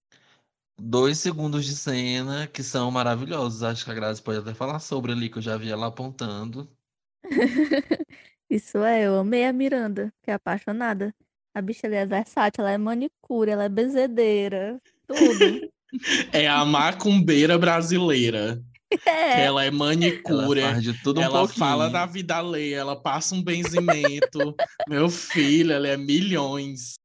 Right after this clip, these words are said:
Speaker 3: E não tem esse
Speaker 1: Vigia
Speaker 3: negócio de ter
Speaker 1: hidratação e unhas, e de noite gira.
Speaker 3: É, e não tem, né? <laughs> E não tem esse negócio de ter que ir pro meio do mato, não. Ela faz a macumba na escada do condomínio, meu filho. É onde dá.
Speaker 2: Uhum.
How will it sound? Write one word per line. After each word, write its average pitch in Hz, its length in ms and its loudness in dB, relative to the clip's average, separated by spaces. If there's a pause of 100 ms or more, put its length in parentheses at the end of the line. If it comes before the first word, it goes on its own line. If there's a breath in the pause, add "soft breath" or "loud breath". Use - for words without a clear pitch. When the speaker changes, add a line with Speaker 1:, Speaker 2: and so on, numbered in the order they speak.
Speaker 3:
E 190 140 4
não 196 180 6
tem 202 180 2
esse 202 120 0
Speaker 1:
Vigia 190 120 4
Speaker 3:
negócio 170 220 2
de 151 80 2 (100)
ter 165 140 4
Speaker 1:
hidratação 170 580 4
e 165 120 2
unhas, 165 720 -4
e 147 80 -10
de 180 140 -4
noite 170 360 -2
gira. 165 500 -4
Speaker 3:
É, 214 720 -2
e 214 120 4
não 220 140 4
tem, 220 240 2
né? 220 100 2
<laughs> 403 1040 -4 (680 loud breath)
E 196 120 -4
não 196 140 0
tem 202 120 0
esse 208 140 -6
negócio 202 340 -2
de 285 80 -8
ter 202 120 -4
que 202 80 -6
ir - 20 -8
pro 202 120 -8
meio 196 180 0
do 196 100 -2
mato, 185 300 -2
não. 220 120 -6
Ela 160 200 -2
faz 170 180 -4
a 160 120 -4
macumba 165 440 -6
na 160 120 -2
escada 185 640 -4
do 208 80 -6
condomínio, 202 840 -6
meu 120 160 -10
filho. 117 300 -12
É 120 80 -6
onde 294 300 -2 (120)
dá. - 300 0
Speaker 2:
Uhum. 320 280 0